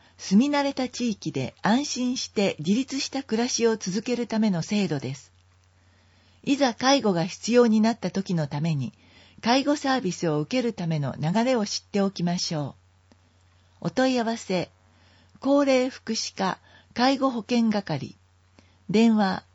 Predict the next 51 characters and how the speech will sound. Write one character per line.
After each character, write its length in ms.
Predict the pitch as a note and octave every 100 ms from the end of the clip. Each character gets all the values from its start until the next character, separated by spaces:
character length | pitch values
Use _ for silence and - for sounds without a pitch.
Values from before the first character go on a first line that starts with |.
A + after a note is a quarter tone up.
| _
五 240 | - B3+ C#4+
七 280 | D4 C4+ F#3+
五 280 | F3+ F3+
の 240 | D3+ C3+ -
一 240 | E3 - B3
二 220 | C#4+ A3
九 300 | - F3+ E3+
九。 400 | E3 E3 C#3+ A2+ _ _ _ _ _ _ _ _ _ _ _ _ _ _ _ -
介 200 | C4 C#4+
護 140 | C#4
保 140 | C4 -
険 220 | G#3 E3
と 140 | C#3+ D#3
は、 180 | A#2 - _ _ _ _ _ _ _ _ _ -
介 240 | C4 C#4
護 100 | C4+
保 120 | C#4
険 320 | - G#3+ F#3
は 220 | C#3+ C3 - - _ -
介 240 | D4 C#4
護 80 | G#3
が 140 | F3+
必 320 | E3+ - -
要 120 | B3 C4
に 160 | A#3
な 140 | A3+ A#3
っ 60 | -
た 140 | E3+
高 300 | - G3+ A#3
齢 200 | A#3+ A3
者 200 | G#3+ D#3+
が 220 | C#3 - - - _
自 120 | D#3 G#3+
立 300 | C#4+ - D4
し 80 |
た 200 | - A3+
日 300 | G#3 F#3+ G3
常 220 | D4 B3+ C4
生 220 | C4+ B3
活 300 | F3+ - D#3
を 120 | C#3
営 100 | E3 A#3+ C4
む 100 | B3+
こ 120 | G3+ D3
と 100 | F#3
が 160 | E3
で 100 | D3
き 160 | C#3 A#3
る 140 | G3
よ 280 | D3 D3
う、 20 | A#2